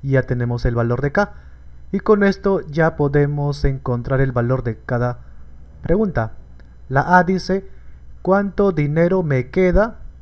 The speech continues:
Lo que me queda estaba con Q, ¿verdad? Acá está, lo que me queda es entonces tres por K.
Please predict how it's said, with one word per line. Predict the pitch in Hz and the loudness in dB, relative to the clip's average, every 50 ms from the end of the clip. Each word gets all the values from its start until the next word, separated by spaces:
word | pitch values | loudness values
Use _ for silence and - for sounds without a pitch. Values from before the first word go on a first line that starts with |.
| - - - - - - | -18 -18 -18 -18 -16 -12
Lo | - 123 123 127 | -8 -6 -6 -4
que | - - 131 | -4 -4 -4
me | 131 135 139 - | -2 -4 -4 -2
queda | - 202 202 190 190 185 | 0 0 2 4 4 2
estaba | 180 - - - 180 170 175 175 175 | 2 0 0 0 2 2 2 2 0
con | - 160 143 143 131 | 0 -2 -2 -2 -2
Q, | - - 160 123 | -4 -2 0 2
¿verdad? | 117 117 127 127 147 190 214 - - - - - - - | 2 4 4 4 4 2 0 -2 -10 -20 -20 -20 -20 -14
Acá | - 120 127 - 139 139 | -10 -10 -8 -4 -4 -4
está, | - - - 123 | -2 0 0 0
lo | 120 120 117 - | 0 0 -4 -4
que | - 131 123 | -4 -4 -4
me | 123 123 120 | -4 -4 -6
queda | - - 170 165 170 165 160 156 151 156 | -4 -2 0 2 2 4 4 4 4 2
es | 156 151 - | 2 0 -2
entonces | 147 147 143 - 151 156 147 - 165 170 - - - - - - - - - - - - - - | -4 -4 -2 -2 -4 -2 -2 -2 -4 -4 -4 -8 -12 -12 -12 -12 -12 -14 -16 -18 -18 -18 -4 2
tres | - 139 143 139 - | 2 2 4 2 -2
por | - - 160 160 160 - | 0 0 0 0 0 2
K. | 196 190 165 131 110 | 2 2 2 2 -2